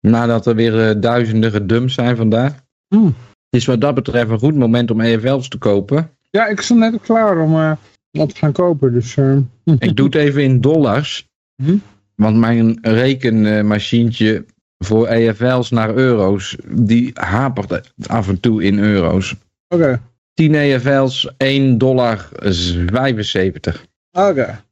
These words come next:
Speaker 2: ja.
Speaker 1: Zo, hè, hè. Nou, ik heb eindelijk al het eten op.
Speaker 2: Ik wilde toevallig, eh, even wel eens gaan kopen, dus, eh, ja. Ik moet niezen.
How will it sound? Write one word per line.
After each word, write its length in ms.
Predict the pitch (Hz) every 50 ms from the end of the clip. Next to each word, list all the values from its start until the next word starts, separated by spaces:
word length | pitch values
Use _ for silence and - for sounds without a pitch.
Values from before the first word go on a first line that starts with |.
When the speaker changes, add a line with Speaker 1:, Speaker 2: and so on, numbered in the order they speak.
| _ _ _ _
Speaker 2:
ja. 160 | 165 160 - - - _ _ _ _ _ _
Speaker 1:
Zo, 240 | - - 101 85 82
hè, 100 | 95 110
hè. 220 | 113 95 92 101 113
Nou, 240 | 110 107 95 82 80
ik 80 | -
heb 120 | 95 - 113
eindelijk 360 | 113 120 113 104 101 98 107
al 160 | 95 95 95
het 100 | 92 -
eten 340 | - 110 120 113 113 135 139
op. 200 | 147 139 - - _ _ _ _ _ _
Speaker 2:
Ik 120 | 156 147
wilde 220 | 165 185 196 196 196
toevallig, 560 | - 196 - - 220 226 240 226 - - -
eh, 300 | 220 202 196 190 190 185
even 120 | 175 175
wel 140 | 175 180 175
eens 180 | 170 - - -
gaan 80 | 151 151
kopen, 440 | - 190 185 180 165 139 - 127
dus, 280 | 117 120 113 117 - - -
eh, 200 | 127 127 127 123 123 123 - - _ _ _ _ _
ja. 160 | 143 139 - - - _ _ _ _ _
Ik 80 | - 127
moet 100 | 135 139
niezen. 460 | 147 170 165 - - 135 120 113